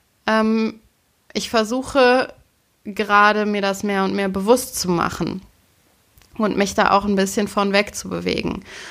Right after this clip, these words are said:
und mich dann eben auch zu fragen oder an den Pu-, an den Punkt zu kommen, wo ich mich frage, mache ich das jetzt gerade, weil es mir Spaß macht, weil es mir wirklich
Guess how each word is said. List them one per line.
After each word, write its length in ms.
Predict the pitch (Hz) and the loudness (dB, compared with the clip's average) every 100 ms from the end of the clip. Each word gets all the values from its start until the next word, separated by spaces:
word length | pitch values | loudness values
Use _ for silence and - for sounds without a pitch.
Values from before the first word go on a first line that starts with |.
| - - | -20 -8
und 440 | - 208 208 196 - - | 0 2 2 -2 -8 -2
mich 320 | 214 202 - | 0 0 0
dann 260 | 208 202 202 | 0 2 0
eben 260 | 202 196 | -4 0
auch 200 | 190 196 | 0 0
zu 160 | - 208 | -4 -12
fragen 640 | - - 226 240 233 233 | -6 2 4 4 2 -4
oder 180 | 208 196 | -2 -2
an 120 | 196 | -2
den 140 | 196 196 | -2 -4
Pu-, 180 | 226 | -6
an 120 | - 190 | -2 -2
den 140 | 185 | 0
Punkt 260 | 294 349 - | 2 0 0
zu 120 | 247 | -4
kommen, 580 | - 226 220 220 233 - _ _ | 2 4 4 2 -2 -8 _ _
wo 80 | 214 | -8
ich 140 | 196 | -6
mich 200 | 208 196 | -6 -8
frage, 720 | - 196 202 214 214 214 220 220 _ _ _ _ _ _ _ _ _ _ _ _ _ | -4 2 2 2 0 0 0 -6 _ _ _ _ _ _ _ _ _ _ _ _ _
mache 360 | 208 220 247 254 | 2 2 2 -2
ich 160 | - | -2
das 200 | 202 196 | -4 -4
jetzt 220 | 196 190 | -6 -8
gerade, 340 | - 190 185 185 | -4 -2 0 -2
weil 160 | 185 185 | -4 -6
es 180 | 185 | -8
mir 140 | 196 175 | -6 -6
Spaß 680 | - _ 208 202 214 - 175 | -8 _ 2 4 4 0 -6
macht, 480 | 180 220 262 - - | -4 -6 -8 -14 -8
weil 100 | 208 | -6
es 160 | 220 | -4
mir 200 | 226 208 | -4 -2
wirklich 480 | 226 320 330 330 - | -2 -2 -2 -4 -4